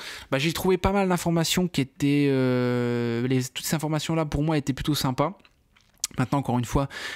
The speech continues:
eh ben, on espère avoir des nouvelles de Marvel Avengers assez rapidement. Euh, Reste à voir un petit peu quand la roadmap sortira. J'espère l'avoir pas trop tard dans l'année. Euh, en tout cas, début d'année, ils avaient dit. Donc, euh, est-ce que ce sera fin janvier,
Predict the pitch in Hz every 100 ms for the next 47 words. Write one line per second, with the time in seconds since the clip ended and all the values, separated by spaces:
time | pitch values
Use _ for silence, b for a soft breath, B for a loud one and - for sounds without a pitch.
0 | B 120 117 113 147 127 123 120 120 120
1 | 127 147 131 123 123 123 120 127 135 -
2 | 113 - 131 123 135 127 131 175 B B
3 | B B - 117 110 101 - - - -
4 | - - - _ _ _ _ _ _ _
5 | _ - 131 120 117 120 127 113 120 -
6 | 135 127 117 120 123 117 117 - 120 127
7 | 147 156 123 - 139 127 123 123 120 -
8 | 131 123 123 - - - - 165 160 147
9 | 135 143 170 185 190 143 123 - - 139
10 | 131 131 123 127 139 135 156 135 123 127
11 | 156 139 127 120 B - - 117 113 -
12 | 117 - 127 127 120 117 127 139